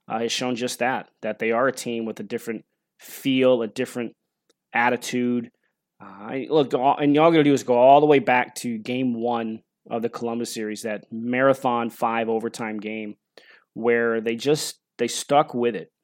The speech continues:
They stuck with it. They stuck with it. They didn't pull themselves out of who they wanted to be. And they got rewarded for it.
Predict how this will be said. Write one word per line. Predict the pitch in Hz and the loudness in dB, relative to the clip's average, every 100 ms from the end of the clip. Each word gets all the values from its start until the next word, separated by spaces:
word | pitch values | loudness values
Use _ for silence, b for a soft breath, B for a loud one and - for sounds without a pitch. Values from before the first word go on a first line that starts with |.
| _ _ | _ _
They | 104 | -14
stuck | - - 143 147 | -12 -4 -4 0
with | 139 139 | 2 2
it. | 135 | 2
They | - | -4
stuck | 104 - 131 - | -10 -4 -4 -2
with | 120 117 | -2 -2
it. | 120 117 b b b - | -4 -6 b b b -14
They | 107 101 - | -14 -12 -6
didn't | 135 143 147 | 0 0 -2
pull | - 131 131 | -6 -2 0
themselves | 131 127 135 123 113 | 0 -2 -4 -4 -4
out | 117 117 120 - | -4 -4 -6 -8
of | 113 110 113 110 107 - _ _ _ _ _ | -8 -6 -6 -8 -10 -18 _ _ _ _ _
who | - 165 165 | 0 4 6
they | 143 | 6
wanted | 135 123 127 117 | 6 2 0 -2
to | 104 | -8
be. | 98 85 - _ _ _ _ _ _ _ _ _ _ - | -10 -12 -16 _ _ _ _ _ _ _ _ _ _ -10
And | 127 120 | -4 -2
they | 120 | 0
got | 120 113 | 0 -2
rewarded | 127 117 117 110 | -4 -6 -6 -6
for | - 117 117 | -6 -2 -2
it. | 117 | -4